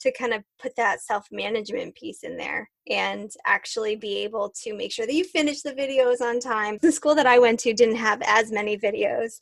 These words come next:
but there were plenty and plenty of assignments and papers and, um, group projects to do, but making sure that you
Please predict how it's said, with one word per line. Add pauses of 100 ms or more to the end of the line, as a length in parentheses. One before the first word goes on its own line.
(140)
but (100)
there
were (160)
plenty
and
plenty
of (100)
assignments
and (120)
papers
and, (200)
um,
group
projects
to
do, (160)
but (180)
making
sure
that
you